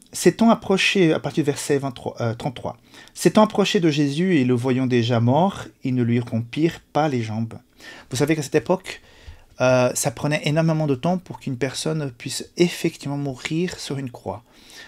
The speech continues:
Donc imagine-toi que la personne était clouée, les mains, les, les, les, les pieds, et que les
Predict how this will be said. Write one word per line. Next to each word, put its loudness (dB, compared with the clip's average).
Donc -6
imagine-toi -2
que -10
la -4
personne -6
était -8
clouée, 2
les 6
mains, 4
les, 2
les, 0
les, 0
les 0
pieds, 6
et 0
que 6
les 2